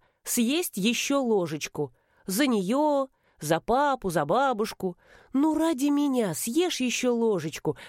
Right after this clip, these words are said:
умоляю». И ребёнок делает одолжение. Ест. «Так и быть. Раз ты умоляешь, пойду тебе навстречу. Съем. Ам».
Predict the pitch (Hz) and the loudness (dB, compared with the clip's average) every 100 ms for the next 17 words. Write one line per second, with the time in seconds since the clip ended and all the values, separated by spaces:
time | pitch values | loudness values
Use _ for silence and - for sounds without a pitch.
0 | - - 302 302 302 269 214 147 123 120 | -10 -2 2 2 2 0 -2 -4 -8 -12
1 | _ _ _ _ _ _ _ _ _ _ | _ _ _ _ _ _ _ _ _ _
2 | _ _ _ _ _ _ _ _ _ _ | _ _ _ _ _ _ _ _ _ _
3 | _ _ - 247 226 202 330 349 285 185 | _ _ -2 0 2 2 2 0 0 -2
4 | 285 285 285 262 220 214 165 151 147 139 | 0 0 0 0 2 0 -2 -2 -4 -4
5 | 135 127 - _ _ _ _ _ _ _ | -6 -10 -14 _ _ _ _ _ _ _
6 | _ - 127 156 127 - - - _ _ | _ -8 -2 -2 -2 -6 -8 -20 _ _
7 | _ _ - - - - 330 381 370 240 | _ _ -20 -20 -10 0 0 2 0 2
8 | 254 254 240 - - _ _ - - 233 | 0 -2 -4 -10 -18 _ _ -20 -6 -2
9 | 349 392 - 240 208 180 147 160 294 339 | -2 -2 -2 0 0 0 0 0 0 0
10 | 320 - - - - 143 147 127 269 - | -4 -6 -12 -18 -6 -4 -2 -2 -2 -2
11 | 170 180 160 - 135 139 127 - 135 _ | -2 0 -2 -6 -6 -6 -6 -8 -12 _
12 | _ - 320 330 339 151 117 _ _ _ | _ -4 0 2 0 -2 -6 _ _ _
13 | _ _ _ _ 330 370 359 | _ _ _ _ 0 0 -2